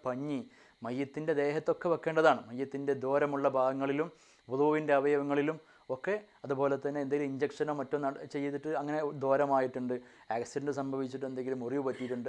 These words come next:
അങ്ങനെയുള്ള ഭാഗങ്ങളിലൊക്കെ ഈ പഞ്ഞി വെക്കണം. വുളുവിൻ്റെ അവയവങ്ങളിൽ ചുണ്ട്, അതുപോലെ നെറ്റി, മറ്റു കാര്യങ്ങൾ, മറ്റു സ്ഥലങ്ങളിലൊക്കെ, ദ്വാരങ്ങളിലൊക്കെ ഇത് വെക്കണം. അപ്പോൾ അരയെടുപ്പ് ധരിപ്പിക്കുന്നതിന് മുമ്പായിട്ട്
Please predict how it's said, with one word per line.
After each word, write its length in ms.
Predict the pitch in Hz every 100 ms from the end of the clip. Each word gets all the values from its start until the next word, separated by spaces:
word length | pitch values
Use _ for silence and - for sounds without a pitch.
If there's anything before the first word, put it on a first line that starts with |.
| 135
അങ്ങനെയുള്ള 300 | 156 170 160
ഭാഗങ്ങളിലൊക്കെ 560 | 151 160 156 156 - 208 208 - _ - 135
ഈ 20 | 135 135 -
പഞ്ഞി 260 | 139 147 135
വെക്കണം. 360 | 123 127 139 143 _ _ _ -
വുളുവിൻ്റെ 420 | 127 139 139 135 131
അവയവങ്ങളിൽ 460 | 131 127 127 123 127 123
ചുണ്ട്, 280 | 123 127 131 127
അതുപോലെ 320 | 120 123 123 120
നെറ്റി, 300 | 120 - 135 127
മറ്റു 160 | 123 139 135
കാര്യങ്ങൾ, 320 | 135 147 160 143
മറ്റു 160 | 131 143
സ്ഥലങ്ങളിലൊക്കെ, 540 | 139 139 147 139 143 123
ദ്വാരങ്ങളിലൊക്കെ 560 | 135 139 139 139 135 156
ഇത് 60 | 143
വെക്കണം. 260 | 131 120 - _ _ _ _ _ _ _ _ - - - - 165
അപ്പോൾ 220 | 180 143 101 - _ 135
അരയെടുപ്പ് 360 | 160 170 170 165
ധരിപ്പിക്കുന്നതിന് 540 | 151 135 147 156 147 143
മുമ്പായിട്ട് 520 | 135 135 139 131 127